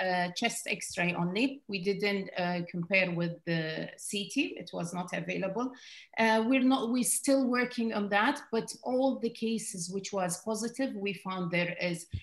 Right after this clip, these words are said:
actually, we did thirty cases till now, and all the thirty cases were positive, and we had, uh, uh, positive thermal imaging with it. All the thirty, but they ask more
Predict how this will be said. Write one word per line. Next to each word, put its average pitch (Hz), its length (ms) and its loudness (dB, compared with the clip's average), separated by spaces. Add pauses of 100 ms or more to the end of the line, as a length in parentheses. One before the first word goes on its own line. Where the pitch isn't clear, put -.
actually, 185 300 -4
we 220 100 0
did 220 300 0
thirty 254 320 2
cases 180 500 -6
till 196 200 -6
now, 190 380 -2 (340)
and 190 120 -2
all 233 200 -2
the 254 100 0
thirty 254 420 -2
cases 240 640 -4
were 202 280 2 (100)
positive, 226 580 -2 (100)
and 190 360 -2
we 202 140 -2
had, 190 360 -4 (200)
uh, 180 340 0 (260)
uh, 175 240 -2
positive 190 560 -4
thermal 165 460 0
imaging 165 420 -4
with 151 180 -6
it. - 160 -14 (920)
All 185 180 -2
the 160 100 -6
thirty, 160 500 -6
but 196 280 0 (180)
they 190 160 2
ask 190 380 -2
more 185 400 -4